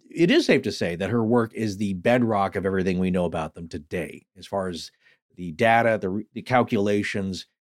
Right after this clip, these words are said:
the measurements of them, which she figured is most important to start with any kind of theory. But you also know what we found so fascinating about her trip is that, like for a lot of people that devote their lifetimes to studying these types of things,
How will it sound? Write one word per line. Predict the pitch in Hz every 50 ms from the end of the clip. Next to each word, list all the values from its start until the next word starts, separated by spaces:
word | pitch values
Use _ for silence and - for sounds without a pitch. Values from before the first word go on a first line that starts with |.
| _ -
the | 113
measurements | 117 120 139 156 160 123 113 107 90 76 69 - -
of | 87 76 67
them, | 69 67
which | 76 87 -
she | - 110 107 101 98 - _ _ _ _
figured | 104 92 87 95 92 90
is | 92 85 80 82
most | 95 101 95 - -
important | 87 - 120 120 117 98 90
to | - 101
start | - - - 95 92 92 92 -
with | 113 107 101
any | 123 160 202 - -
kind | 110 98 87 76
of | 73 71 67 _ _ _
theory. | - 92 82 71 69 58 - _ _ _ _ _ _ _ _ _ _ _ _ _ _ _ _ _ _ _ _ _ _
But | - - -
you | 262
also | 285 339 359 - -
know | 254 214
what | 190 170
we | 160 151
found | 123 - 151 143 135 -
so | 135 -
fascinating | - 127 123 123 - - 107 92 92
about | 90 85 82 73
her | 73
trip | - - - 107 85 80
is | 87 87
that, | 104 120 120 120 - -
like | 151 165 190 202 -
for | - 208 196
a | 170
lot | 135 113 117 127 135 160 185
of | 165 135 123
people | - - 139 156 151 - 110 87 80
that | 95 95 87 87 -
devote | - 107 92 113 113 123 123
their | 131 117 104
lifetimes | 98 101 98 104 117 120 - - - 90 85 82 78 -
to | - 92 90 90 90 85
studying | 82 - - 117 113 123 117 101 92
these | 92 87 -
types | - 92 85 - -
of | 80
things, | - 78 73 73 -